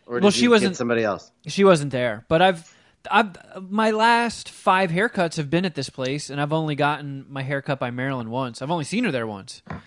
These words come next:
Speaker 2: But, uh, I kinda get what you're saying. Like, I feel like sometimes I have the same problem. Like, I go into a place to get my haircut, I tell them what I want, and they're like, "Yeah, yeah, yeah," and then they do something completely different. I'm just like, "Oh, all right, yeah, fuck me."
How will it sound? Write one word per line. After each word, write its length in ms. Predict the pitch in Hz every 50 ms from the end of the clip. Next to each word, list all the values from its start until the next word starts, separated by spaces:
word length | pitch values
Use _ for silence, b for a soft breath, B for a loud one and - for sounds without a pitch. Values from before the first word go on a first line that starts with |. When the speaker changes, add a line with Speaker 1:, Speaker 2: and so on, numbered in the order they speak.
| B B B B B _ _
Speaker 2:
But, 220 | - 156 151 147 147
uh, 320 | 143 139 131 131 123 123 123 120 _ _ _ b b b b b b b b
I 100 | - 269 339
kinda 260 | - 403 381 359 320
get 160 | 285 302 247
what 100 | 226 226
you're 120 | 220 214
saying. 440 | 202 - - 233 220 175 131 117 120
Like, 320 | 139 160 165 165 156 - b b b b b b b
I 80 | - 202
feel 260 | 202 - 254 262 262
like 200 | 247 247 226 -
sometimes 580 | - - 233 226 220 214 214 214 214 208 190 190
I 160 | 175 185 196
have 160 | 202 202 175
the 80 | 170 170
same 260 | - - 190 185 175
problem. 440 | 156 170 190 196 190 160 139 123 120
Like, 100 | 123 127
I 80 | 135 139
go 260 | 139 156 160 165 175
into 580 | 175 170 160 165 170 165 160 160 160 165 165 -
a 80 | - 151
place 460 | 147 _ - - 165 151 160 156 -
to 60 | 160
get 100 | 147 151
my 140 | 160 170 170
haircut, 500 | 156 151 139 135 - - 147 151 156 156 b b b b b b -
I 60 | 147
tell 260 | 139 - 175 165 165
them 120 | 165 165 165
what 100 | 165 165
I 80 | 170
want, 380 | 175 156 139 131 131 139 151 -
and 140 | - 151 147
they're 80 | 151 147
like, 180 | 147 143 143
"Yeah, 140 | 156 175 165
yeah, 140 | 160 156 147
yeah," 280 | 143 139 131 113 110 101
and 100 | 127 135
then 100 | 143 143
they 60 | 139
do 100 | 135 139
something 260 | 135 - 143 135 135
completely 300 | 127 131 - 139 139 131
different. 340 | 123 120 127 123 - 101 92 - - -
I'm 60 | 123 123
just 120 | 120 120
like, 120 | 120 123 -
"Oh, 280 | - 247 285 202 120 101 120
all 0 |
right, 260 | 160 208 202 180 175 -
yeah, 140 | 190 185
fuck 260 | 156 - 190 175 - -
me." 200 | 180 156 107